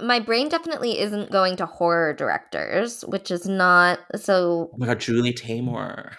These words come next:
Speaker 2: <laughs> It could work. It
Speaker 1: <laughs> It
Speaker 2: could
Speaker 1: could work.
Speaker 2: work.
Speaker 1: It could work.
Speaker 2: Miranda July. <laughs> No,
Speaker 1: <laughs>
Speaker 2: let's not.
Speaker 1: Um, maybe, like, a,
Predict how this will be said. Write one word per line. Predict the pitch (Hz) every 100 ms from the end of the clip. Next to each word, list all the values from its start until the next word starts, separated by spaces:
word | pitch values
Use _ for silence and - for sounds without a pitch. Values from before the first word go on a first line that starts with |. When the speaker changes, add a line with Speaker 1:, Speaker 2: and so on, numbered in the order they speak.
| -
Speaker 2:
<laughs> | 135 247 208 208 - 202
It | -
could | - 403
work. | - - -
It |
Speaker 1:
<laughs> | -
It |
Speaker 2:
could | 494
Speaker 1:
could | 523 659
work. |
Speaker 2:
work. | 381 262 180 165 147
Speaker 1:
It | 135 -
could | 294
work. | 185 175 190 330 _ _ -
Speaker 2:
Miranda | 135 135 131 127
July. | 123 120 127 147 185 - 127 143 - 233
<laughs> |
No, | 220 208 - _
Speaker 1:
<laughs> | -
Speaker 2:
let's | - 220
not. | 226 214 208
Speaker 1:
Um, | 214 208 202 - - _ _
maybe, | - 294 302 302 339
like, | 330 294 294
a, | 269 262 247 240 233 -